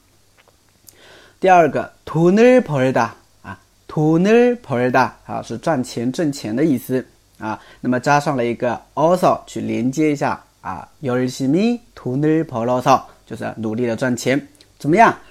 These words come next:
커피숍을 차리다，커피숍-，숍을 차리다啊，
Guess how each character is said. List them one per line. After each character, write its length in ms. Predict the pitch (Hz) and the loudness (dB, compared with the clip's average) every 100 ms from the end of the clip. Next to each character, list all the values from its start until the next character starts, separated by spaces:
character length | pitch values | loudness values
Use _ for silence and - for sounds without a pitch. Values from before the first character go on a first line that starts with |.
| - _ _ - | -20 _ _ -4
커 280 | - 269 | 2 2
피 260 | 269 277 254 | 2 0 2
숍 200 | 254 233 | 2 2
을 300 | 233 233 233 | 4 6 4
차 220 | 226 269 | 0 0
리 120 | 269 254 | 2 2
다， 140 | 254 - _ _ _ _ _ _ _ _ _ _ - | 0 -4 _ _ _ _ _ _ _ _ _ _ -4
커 400 | - 262 262 262 - | 6 8 6 2 -10
피 440 | - 254 254 247 | 2 4 6 4
숍-， 560 | 233 214 208 208 208 - - | 2 4 6 6 4 2 -8
숍 480 | - 220 202 202 202 | -4 2 6 6 4
을 360 | 226 240 240 240 | 8 8 6 2
차 220 | - 185 | -2 0
리 140 | 160 | 0
다 140 | 123 101 | -2 -6
啊， 180 | 113 107 | -12 -14